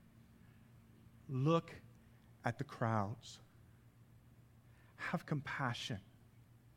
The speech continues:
See that they are harassed and helpless." And you know what? I had a really good conversation with him because he has a spiritual hunger.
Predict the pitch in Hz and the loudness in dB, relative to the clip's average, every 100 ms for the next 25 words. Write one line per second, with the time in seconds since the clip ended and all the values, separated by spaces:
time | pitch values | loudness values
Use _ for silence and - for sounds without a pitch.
0 | - - - - - - - - - 190 | -20 -20 -20 -20 -20 -20 -14 -10 -2 4
1 | 165 123 120 - 127 117 147 127 151 147 | 6 6 4 2 2 2 0 0 2 4
2 | 113 - - - - - - - - 120 | 2 -2 -12 -18 -20 -20 -20 -14 -6 -2
3 | 139 127 - 117 - - - - - - | 0 0 -2 -10 -12 -18 -20 -20 -20 -20
4 | - - - - - 151 156 165 185 214 | -20 -20 -20 -14 -4 0 2 2 2 0
5 | - - - - - - - - - - | -8 -20 -20 -20 -20 -20 -20 -20 -12 -2
6 | 160 165 151 165 156 165 156 160 160 156 | 2 4 4 4 2 2 0 0 0 0
7 | - 175 165 147 117 104 113 - - - | -2 -2 -2 -2 -4 -4 -6 -8 -10 -10
8 | - - - - - - - - - 156 | -10 -8 -10 -12 -14 -16 -16 -18 -4 0
9 | 165 151 160 160 151 - 190 175 175 151 | 2 4 4 4 0 0 4 4 4 0
10 | 147 165 156 131 | 2 2 2 0